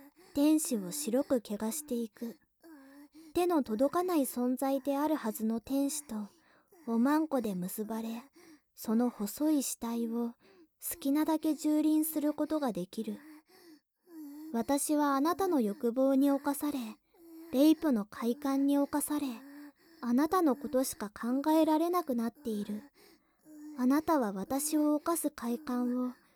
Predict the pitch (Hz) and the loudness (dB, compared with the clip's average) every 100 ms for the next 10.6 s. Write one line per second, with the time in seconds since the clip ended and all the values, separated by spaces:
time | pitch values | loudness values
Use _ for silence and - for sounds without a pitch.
0 | _ _ 269 240 240 302 311 330 320 302 | _ _ -8 -4 0 0 0 0 0 2
1 | 349 415 392 269 208 285 262 302 311 349 | 0 0 0 2 0 -2 -4 0 0 2
2 | 277 - 233 233 240 240 240 247 247 _ | 0 -2 -6 -6 -6 -4 -4 -6 -8 _
3 | 330 _ _ _ _ 320 311 247 254 294 | -20 _ _ _ _ -20 -8 -2 0 2
4 | 302 202 202 226 240 285 311 320 349 294 | 2 -2 -4 -6 0 2 2 2 0 -2
5 | - 240 294 262 262 262 262 262 269 269 | -4 -4 -4 -2 0 2 2 2 2 2
6 | 269 285 285 - 226 208 202 240 262 285 | 0 0 0 -2 -8 -10 -14 -20 -20 -20
7 | 294 320 247 254 269 240 220 202 180 165 | -18 0 0 2 0 0 0 -6 -8 -12
8 | 302 208 208 294 294 262 233 208 202 285 | -6 -4 0 2 2 0 -2 -2 -6 -12
9 | 302 302 285 _ 285 311 - 359 320 247 | -20 -20 -20 _ 0 2 0 2 2 2
10 | 247 240 247 254 233 | -2 -2 -4 -4 -6